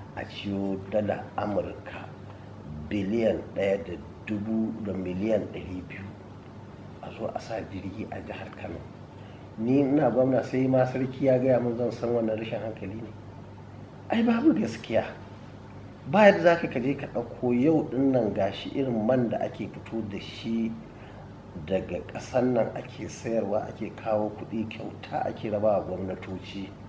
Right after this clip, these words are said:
Mun kasa yin abubuwa da za su taimaka al'umma, talauci kullum ƙaruwa yake, jahilci kullum ƙaruwa yake. To sai kuma a ce wai mutum ya, an tafi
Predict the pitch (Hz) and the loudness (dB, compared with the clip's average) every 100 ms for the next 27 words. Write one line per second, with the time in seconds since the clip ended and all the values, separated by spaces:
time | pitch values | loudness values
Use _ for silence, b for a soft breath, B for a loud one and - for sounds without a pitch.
0 | B B B B 104 113 117 113 123 120 | B B B B 0 2 2 4 8 8
1 | - 110 113 110 95 101 - B B B | 6 0 2 0 0 -4 -10 B B B
2 | - 127 131 131 131 104 107 113 - 120 | 4 6 6 6 6 6 4 2 -4 -4
3 | 110 101 - 107 98 - - - 117 117 | -2 -2 2 2 2 -4 -10 -6 -2 2
4 | 110 87 - 120 120 117 110 - - 123 | 2 0 -2 0 0 0 -6 -6 -2 2
5 | 127 131 127 107 92 107 107 104 - 95 | 2 2 0 0 2 4 2 0 -6 -6
6 | 110 120 123 117 107 - 120 127 113 101 | 0 2 2 -2 -6 -4 0 0 0 0
7 | 95 104 92 - 104 80 - B B B | 0 0 -2 -4 -6 -6 -10 B B B
8 | B B B - 123 135 151 160 - 120 | B B B 2 4 6 6 8 8 6
9 | - - 135 113 127 135 123 - - 131 | 2 6 6 8 8 8 6 4 6 6
10 | 90 - - B B - 110 110 107 - | 6 0 -8 B B -8 -2 2 2 4
11 | 107 - - 107 135 135 - | 4 4 2 4 4 2 -2